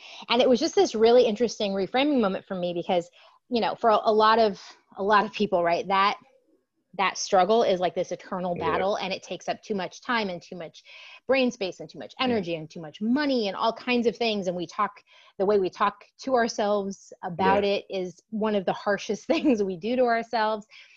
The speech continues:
Speaker 1: And, um, and I never really thought about, like, the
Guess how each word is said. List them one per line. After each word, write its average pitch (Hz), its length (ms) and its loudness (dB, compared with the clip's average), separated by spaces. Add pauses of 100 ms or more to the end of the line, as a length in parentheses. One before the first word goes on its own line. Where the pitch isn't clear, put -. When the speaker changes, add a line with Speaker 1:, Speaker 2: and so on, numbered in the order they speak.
(300)
Speaker 1:
And, 220 240 0
um, 196 240 -2 (200)
and 240 80 -2
I 254 80 2
never 415 320 2
really 427 240 4 (120)
thought 311 200 2
about, 185 400 0
like, 190 240 -4
the 196 100 -4